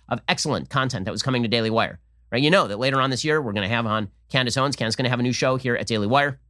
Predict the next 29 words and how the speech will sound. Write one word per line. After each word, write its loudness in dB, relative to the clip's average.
You 2
already 4
know 4
that 0
we're -2
making 2
a 0
movie 0
with 0
Gina 0
Carano. 0
We -2
already 2
brought 4
out 0
Run, 0
Hide, 0
Fight. -2
We 2
have 0
all 2
sorts 0
of 0
amazing 2
content -2
for 2
you. 2
Now, 4
I 4